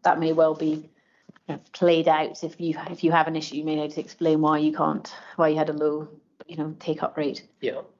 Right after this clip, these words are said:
Speaker 1: The other thing is tone from the top. So they're very clear that they're expecting, you know, uh, diversity targets at the top to show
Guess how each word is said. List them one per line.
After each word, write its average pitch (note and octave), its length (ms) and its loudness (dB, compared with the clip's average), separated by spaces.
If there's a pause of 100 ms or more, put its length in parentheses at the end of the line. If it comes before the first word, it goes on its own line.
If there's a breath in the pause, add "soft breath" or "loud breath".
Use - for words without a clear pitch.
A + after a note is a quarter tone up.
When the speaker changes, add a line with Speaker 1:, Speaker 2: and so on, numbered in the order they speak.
Speaker 1:
The G3+ 60 6
other G#3+ 120 4
thing F3 140 -4
is E3 120 -8
tone E3+ 240 -2
from D#3+ 140 -6
the D3 80 -4
top. D3+ 320 0
So - 100 -12
they're F3 120 4
very F#3+ 200 2
clear D#3 600 -2
that - 200 -2
they're D3+ 220 0
expecting, D3+ 1040 -2 (120)
you E3 80 -6
know, C#3+ 240 -4 (100)
uh, - 440 -2 (120)
diversity E3+ 1000 2
targets - 560 0
at - 60 -10
the - 300 -20
top - 360 0
to F#3 80 -10
show E3+ 520 0